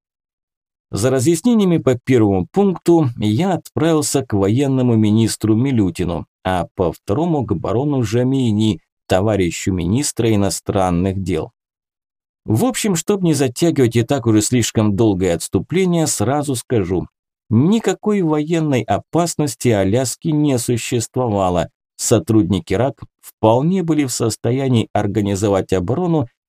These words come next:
и отстоять свои земли без какого-либо участия императорской армии.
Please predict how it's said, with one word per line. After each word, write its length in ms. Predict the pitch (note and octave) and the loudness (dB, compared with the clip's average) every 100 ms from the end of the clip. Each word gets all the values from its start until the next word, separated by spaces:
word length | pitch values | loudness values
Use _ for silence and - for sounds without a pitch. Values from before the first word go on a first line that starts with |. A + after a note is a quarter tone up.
| - | -2
и 200 | F#3+ - | 0 0
отстоять 640 | D3 D#3 - C#3 C#3+ D3+ D3 | -4 -4 -4 -4 -2 -2 -4
свои 380 | - B2 A2+ | -2 2 2
земли 400 | G#2+ B2 D#3+ C#3 | 2 2 0 2
без 440 | B2 E2 B2+ D#3+ - | 0 0 0 0 0
какого-либо 640 | A#2 A2 B2 A#2+ A2 G2 | -2 -2 0 2 4 2
участия 760 | F#2+ F2+ - A#2 B2 - A2+ G#2 | 2 0 -2 0 0 0 2 2
императорской 920 | F#2+ - G#2 G2 F#2 G2+ - - A2 - | 2 0 0 0 -2 -4 -4 -2 -2 0
армии. 540 | A2+ F2+ G2 F2 D#2 | -2 0 0 -2 -2